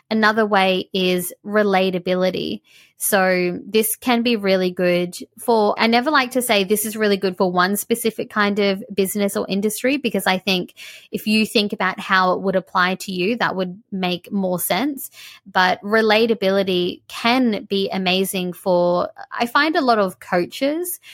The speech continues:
who have been where their clients have been, and to tell their story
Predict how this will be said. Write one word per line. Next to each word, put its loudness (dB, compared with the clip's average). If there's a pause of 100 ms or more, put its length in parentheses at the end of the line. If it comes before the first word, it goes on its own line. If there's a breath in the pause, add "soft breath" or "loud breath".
(280 loud breath)
who 4
have -2
been 0
where 0
their -2
clients -2
have -4
been, 0 (460 loud breath)
and 0
to -2
tell 2
their 2
story 0